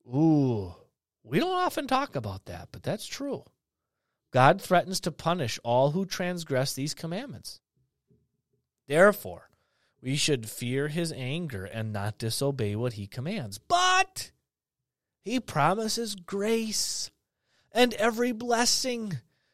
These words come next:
to all who keep these commandments. Therefore, we should love and trust in him glad and gladly obey what he commands. That's the conclusion that we're looking for in the commandments.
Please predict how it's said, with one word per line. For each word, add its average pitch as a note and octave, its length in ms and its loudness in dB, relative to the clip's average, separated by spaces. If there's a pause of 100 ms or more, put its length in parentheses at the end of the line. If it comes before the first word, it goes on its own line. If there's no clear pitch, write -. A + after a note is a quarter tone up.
to A#3 180 -2
all A#3+ 240 12
who A#3+ 140 2
keep - 380 -4
these A#3+ 280 -2
commandments. B3 640 2
Therefore, B3 640 8
we B3 240 2
should B3 320 6
love B3+ 420 12
and C#4 220 10
trust B3 360 8
in B3+ 80 0
him A#3+ 200 2
glad A#3 480 10
and A3 240 8
gladly B3+ 680 6
obey G#3+ 680 6 (240)
what A3+ 320 10
he F#3+ 500 -4
commands. B3 720 4
That's A#3+ 380 8
the C4 120 0
conclusion B3+ 680 4
that C4 160 6
we're B3 160 10
looking B3+ 360 10
for A3+ 260 10
in B3 80 4
the B3+ 80 2
commandments. C4 840 4